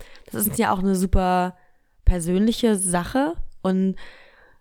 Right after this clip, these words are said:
auch gerade wenn du Erfahrungen damit gemacht hast, bist du da viel, viel aufmerksamer und, ähm, ich wechsle auch manchmal die Straßenseite abends, wenn es mir unangenehm ist und so. Ähm, und das dann würde ich mir wünschen, dass, weil es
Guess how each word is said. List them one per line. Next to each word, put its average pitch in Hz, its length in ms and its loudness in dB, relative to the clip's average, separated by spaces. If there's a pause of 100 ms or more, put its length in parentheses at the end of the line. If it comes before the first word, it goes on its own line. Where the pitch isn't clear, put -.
(520)
auch 156 220 -2
gerade 180 280 -2
wenn 196 140 2
du 233 60 6
Erfahrungen 180 400 0
damit 180 180 2
gemacht 170 280 0
hast, - 140 -4
bist - 200 4
du 175 40 -4
da 165 80 -2
viel, 202 400 4
viel 170 300 2
aufmerksamer 170 680 0
und, 170 260 -4 (440)
ähm, 170 480 -2 (260)
ich - 220 -6
wechsle 185 320 0
auch 104 80 0
manchmal 175 260 0
die 160 60 -2
Straßenseite 165 520 -4
abends, 165 260 -2
wenn 165 100 -2
es - 100 -8
mir - 100 -2
unangenehm 175 460 -2
ist 175 180 -4
und 185 120 -4
so. 226 240 -2 (480)
Ähm, 175 480 -6 (600)
und 196 380 -4 (640)
das - 200 -2
dann 190 560 0 (580)
würde 190 160 2
ich 180 100 -2
mir 180 100 2
wünschen, 202 320 0
dass, 180 180 -2
weil 175 80 0
es - 160 -2